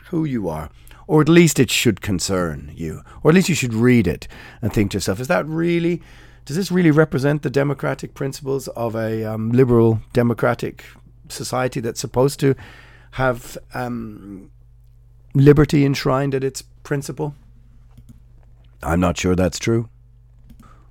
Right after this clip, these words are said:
Okay, if anybody wants to write to me at the Gulag, just send it to Midlands Ireland uh, it'll probably get to me.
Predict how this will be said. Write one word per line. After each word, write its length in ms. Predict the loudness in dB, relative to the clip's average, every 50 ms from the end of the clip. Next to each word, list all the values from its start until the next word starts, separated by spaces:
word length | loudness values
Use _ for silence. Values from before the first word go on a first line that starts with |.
| 0 2
Okay, 300 | 4 8 10 10 10 10
if 100 | 10 8
anybody 320 | 6 6 6 6 4 4
wants 280 | 6 4 4 2 2 0
to 100 | 0 4
write 240 | 6 6 6 6 4
to 80 | 0 -2
me 300 | 0 0 0 0 -2 -2 -4
at 120 | -6 -4 -4
the 60 | -2
Gulag, 460 | 0 2 2 4 6 6 6 6 4
just 260 | 2 0 0 0 2
send 220 | 4 4 4 6 4
it 140 | 2 2 2
to 320 | 2 2 2 4 2 2
Midlands 560 | 2 2 2 2 2 0 0 0 -2 -4 -6 -4 0
Ireland 500 | 2 4 4 4 2 0 0 -2 -6 -8 -14 -20 -20 -20 -20 -4 0
uh, 160 | 4 4 4 4
it'll 160 | 2 0 -2 2
probably 400 | 4 6 6 6 4 2 0 2
get 220 | 2 2 0 0
to 100 | -2 -4
me. 220 | -2 -2 -4 -6